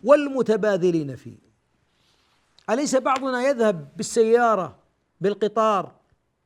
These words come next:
بالطائرة، إذا سمع هذا الحديث: "ألا تحفزني هذه أن أسافر إلى أقصى الأرض، إلى أقصى الأرض إن كان لي قدرة، لأزور أخا لي في الله"؟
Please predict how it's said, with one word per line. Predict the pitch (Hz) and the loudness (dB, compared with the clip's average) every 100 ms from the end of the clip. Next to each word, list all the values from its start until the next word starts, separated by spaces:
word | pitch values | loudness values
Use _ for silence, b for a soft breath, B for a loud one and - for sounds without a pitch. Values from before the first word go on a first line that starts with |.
| - | -6
بالطائرة، | 202 220 254 240 226 214 175 104 _ _ _ _ _ _ _ _ _ - | -4 -2 2 2 2 -2 -2 -8 _ _ _ _ _ _ _ _ _ -2
إذا | 185 226 | 0 2
سمع | 262 269 226 226 | 4 2 0 -4
هذا | 247 226 | -2 -4
الحديث: | - 220 247 - - | -4 -4 -4 -6 -6
"ألا | 220 247 247 | -4 -2 -2
تحفزني | 240 226 226 - 214 247 220 196 | -2 -4 -6 -6 -4 -4 -4 -4
هذه | 240 202 180 180 98 b b b | -4 -4 -6 -6 -10 b b b
أن | 202 226 | -8 -6
أسافر | 214 269 262 254 233 | -4 -4 -4 -4 -4
إلى | - 240 233 214 - | -4 -4 -2 -4 -6
أقصى | 247 - - | -12 -8 -6
الأرض، | 220 - 208 123 _ _ _ _ _ _ _ - | -2 -2 -2 -6 _ _ _ _ _ _ _ -2
إلى | 214 233 | 0 2
أقصى | 240 240 240 - 247 | 0 0 -4 -4 -4
الأرض | 247 247 240 | -4 -6 -6
إن | 220 | -6
كان | 196 240 233 | -2 -2 -2
لي | 226 | -2
قدرة، | 220 269 226 202 - _ b b | 0 0 2 0 -2 _ b b
لأزور | 170 214 208 214 220 202 208 | -6 -4 -4 -2 -2 -2 -6
أخا | - | -4
لي | 202 190 180 | -4 -4 -4
في | 180 | -4
الله"؟ | 165 180 131 | -4 -4 -8